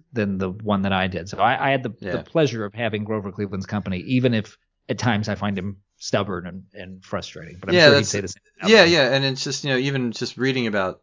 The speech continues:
Speaker 2: somebody, you know, it's just nice, uh, when they're, you know, I mean, they write books about Lincoln or Churchill or somebody all the time, uh, but it's just nice to, uh, even, you know, <laughs> all the new books, it's just nice to spend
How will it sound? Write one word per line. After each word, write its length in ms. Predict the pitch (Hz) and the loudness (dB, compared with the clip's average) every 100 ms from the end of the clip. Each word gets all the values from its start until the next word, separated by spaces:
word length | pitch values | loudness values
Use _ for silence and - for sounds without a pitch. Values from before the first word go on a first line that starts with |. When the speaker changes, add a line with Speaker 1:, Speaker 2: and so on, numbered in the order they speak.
| _ | _
Speaker 2:
somebody, 360 | - 107 98 | -10 -6 -4
you 100 | 95 | -4
know, 100 | 98 | -4
it's 220 | 98 95 - | -6 -8 -10
just 180 | 110 | -10
nice, 460 | 110 110 107 - - | -6 -4 -4 -8 -8
uh, 380 | 101 95 92 92 | -6 -4 -4 -8
when 200 | 90 104 | -8 -6
they're, 240 | 101 98 92 _ _ _ _ _ | -6 -6 -10 _ _ _ _ _
you 80 | 104 | -12
know, 220 | 87 80 71 _ _ - | -12 -12 -18 _ _ -18
I 40 | 98 | -12
mean, 140 | 98 | -8
they 100 | 98 | -4
write 240 | 104 101 | -4 -4
books 200 | - 101 101 | -6 -10 -6
about 220 | 95 90 | -8 -6
Lincoln 380 | 98 101 92 87 | -10 -8 -10 -12
or 300 | 82 82 82 | -14 -18 -14
Churchill 400 | - 107 - 90 | -8 -8 -6 -10
or 80 | 87 | -10
somebody 340 | - 95 87 92 | -12 -12 -10 -8
all 140 | 90 | -8
the 40 | |
time, 420 | 85 110 101 90 90 _ _ _ _ _ _ | -8 -6 -6 -6 -14 _ _ _ _ _ _
uh, 200 | 127 120 | 0 0
but 120 | 113 131 | 2 0
it's 100 | 131 | 0
just 160 | 131 | -2
nice 200 | 131 123 - | -2 -4 -4
to, 300 | 104 98 - _ - 58 98 - - | -6 -6 -10 _ -20 -18 -18 -20 -20
uh, 200 | 80 78 64 _ _ _ _ _ _ _ _ _ _ | -18 -18 -20 _ _ _ _ _ _ _ _ _ _
even, 460 | 147 160 147 127 113 - | -6 -2 -2 -2 -4 -10
you 160 | 131 113 | -8 -6
know, 240 | 95 87 _ _ _ _ _ | -6 -10 _ _ _ _ _
<laughs> 280 | 110 104 - | -10 -10 -2
all 140 | 139 | 2
the 100 | 131 | 2
new 120 | 120 113 | 2 0
books, 260 | 107 - | -2 -4
it's 120 | 101 | -8
just 180 | - 110 | -8 -4
nice 220 | 127 123 | -2 -2
to 100 | - | -4
spend 440 | 101 - 110 101 | -8 -4 -2 -2